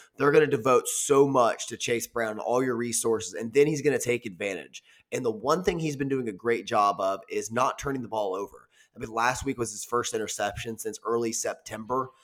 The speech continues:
So he's done a great job protecting the football and not screwing things up. This team is built like, it's built like the Wisconsin of old, as you alluded to with Bielema, but it's built like Iowa last year. It's exactly what it's like, the way they're turning people over in the secondary, the way they're running the football, the way the quarterback is playing smarter. It's built just like that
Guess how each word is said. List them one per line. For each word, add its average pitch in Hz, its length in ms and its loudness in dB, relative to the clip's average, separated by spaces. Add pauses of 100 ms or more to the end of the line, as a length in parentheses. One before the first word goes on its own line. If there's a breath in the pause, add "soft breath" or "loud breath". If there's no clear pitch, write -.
(100)
So 143 100 -6
he's 127 80 -2
done 143 120 2
a - 40 -2
great 123 400 -2
job 123 300 4
protecting 117 480 -6
the 113 80 -8
football 104 580 -2 (260 loud breath)
and 120 240 -6
not 127 280 2
screwing 139 460 2
things 117 280 -4
up. 117 80 -6
This 160 140 -2
team 233 180 -2
is 160 140 -2
built 135 260 6
like, 123 400 0 (1200)
it's 117 140 -6
built 190 140 6
like 208 100 4
the 160 80 2
Wisconsin 139 480 4
of 117 100 -2
old, 117 240 6
as 110 100 4
you 123 120 2
alluded 117 320 2
to 120 60 -2
with 98 140 -2
Bielema, 117 380 2
but 120 100 0
it's 113 100 -4
built 202 160 8
like - 180 4
Iowa 139 420 8
last 123 420 2
year. 151 280 0
It's 117 100 0
exactly 151 480 4
what 139 160 4
it's 131 160 -6
like, 135 200 0
the 123 60 -4
way 123 220 4
they're 143 160 4
turning 139 440 0
people 127 320 0
over 127 220 4
in 127 100 0
the 120 40 -4
secondary, 107 640 0
the 110 80 -4
way 120 180 2
they're 117 140 4
running 117 380 2
the 139 60 0
football, 107 440 2
the 107 60 -4
way 123 100 0
the 120 80 -4
quarterback 135 540 2
is 113 80 -14
playing 120 300 -2
smarter. 123 720 0
It's - 120 -16
built 147 300 2
just - 320 -2
like 147 120 -6
that 131 140 -2